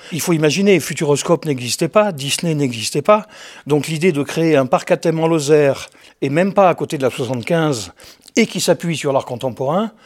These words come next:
ouf, ça commençait à faire beaucoup. L'art est en pleine nature, ça encore c'est relativement simple et relativement courant. Ce qui est plus rare,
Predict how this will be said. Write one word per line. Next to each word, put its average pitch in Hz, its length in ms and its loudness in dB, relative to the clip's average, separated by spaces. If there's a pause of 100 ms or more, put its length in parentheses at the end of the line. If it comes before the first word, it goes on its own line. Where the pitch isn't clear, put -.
(180)
ouf, - 480 -6 (580)
ça - 120 -12
commençait 110 380 -6
à - 20 -4
faire 131 160 -8
beaucoup. 110 300 -12 (200)
L'art 143 220 4
est 123 140 -6
en 113 60 -6
pleine 117 180 -2
nature, 214 420 0 (140)
ça - 180 2
encore 147 260 2
c'est - 120 -4
relativement 127 480 0
simple 131 340 -2
et 113 60 -2
relativement 113 500 -4
courant. 190 340 0 (300)
Ce - 140 -2
qui 156 120 -4
est 135 60 0
plus 180 240 -6
rare, 170 400 4